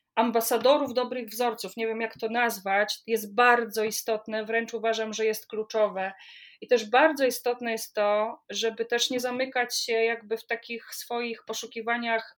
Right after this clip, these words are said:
na rynku lokalnym naszym. Należy go wspierać, ale w poszukiwaniu rozwiązań czy w ogóle różnego rodzaju inspiracji, bodźców naprawdę fajnie jest szukać,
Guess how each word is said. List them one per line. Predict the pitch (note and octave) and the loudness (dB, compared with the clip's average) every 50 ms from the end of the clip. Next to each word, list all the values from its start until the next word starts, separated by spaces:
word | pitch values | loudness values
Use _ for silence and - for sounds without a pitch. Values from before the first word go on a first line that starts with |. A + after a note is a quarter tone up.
| _ | _
na | - G#3+ G#3+ G#3+ A3 A3 G#3+ A3+ | -8 -2 2 4 6 6 6 6
rynku | A#3+ C4 C#4 C#4 - D4 | 4 2 2 0 0 -2
lokalnym | C#4 C4 B3 B3+ - A#3+ A3 A3 G#3+ G#3 G3+ G#3 G3+ G3+ | -2 -2 -4 -2 2 2 4 4 2 0 -4 -6 -6 -4
naszym. | G3 F#3+ F#3+ - - G#3+ G#3 G#3+ A#3+ C#4 D#4+ E4+ D4+ - - _ _ _ _ _ _ _ _ _ - | -4 -4 -2 -2 -2 0 0 0 0 0 0 -2 -4 -8 -14 _ _ _ _ _ _ _ _ _ -4
Należy | G#3+ G#3+ A3 B3 C4 C4 B3 | 0 4 4 4 4 2 0
go | G#3+ G#3+ G#3+ | -2 -4 -4
wspierać, | - - - - - D#4+ D#4+ C4 A3 F#3+ E3+ F3 F3 - - - | -4 -4 -8 -6 2 4 6 6 6 4 2 -2 -4 -8 -4 -2
ale | G#3 G3+ G3+ G#3 G#3 G#3 G#3 | 0 0 2 2 2 2 0
w | G#3 - | -2 -6
poszukiwaniu | - G#3+ - A3+ G#3+ - A#3 G#3+ A3+ A#3+ B3 A#3+ A#3+ A3+ A3+ | -10 -10 -10 -10 -10 -12 -10 -2 0 0 0 0 0 0 2
rozwiązań | A3 A3 G#3 G#3 G#3 A#3 B3 B3+ A#3+ A3+ G3+ G#3 G#3 | 2 0 -2 -2 -4 -4 -4 -2 -2 -2 -2 -4 -4
czy | - A3+ A3 G#3+ | -2 -2 -2 -2
w | G#3+ G#3 | -2 -8
ogóle | G3 - A3 G#3+ G#3+ | -6 -2 -2 0 0
różnego | G#3+ G#3 A3 A3+ A#3 A3 A3+ | -2 -4 -6 -8 -4 -2 -2
rodzaju | A3 A3+ G#3+ - A3+ A3 A3 A3 A3 G#3+ - _ | -2 -2 0 2 2 4 4 4 4 2 0 _
inspiracji, | A#3+ A#3 - - - - A#3 A#3 A#3 B3 B3 B3 - - A#3 A3 | -4 -4 -4 -4 -2 0 4 4 4 4 4 0 -4 -8 -10 -6
bodźców | G3+ A#3 A3+ A3+ A3+ - - - - A3+ A#3 B3+ C#4+ C#4 C#4 - _ _ _ | -2 0 0 0 -2 -4 -8 -2 0 2 4 4 2 0 -4 -12 _ _ _
naprawdę | A3+ A3+ A3+ - A#3+ A#3 A#3 A3+ A#3 A3 G#3+ A3+ A3 G#3+ A3 A3 G#3+ A3 A3 A3 - | -2 -2 2 6 6 6 6 6 2 -2 2 4 6 6 6 6 4 4 2 0 -2
fajnie | - A#3 A3+ A3 A3 A3 G#3+ | 0 0 0 0 0 -4 -4
jest | G#3+ G#3+ - | -4 -2 -4
szukać, | - - G#3 G3+ - G#3+ G#3 G#3 G#3 G#3 - - | -4 -4 -6 -4 0 2 2 2 2 0 -4 -6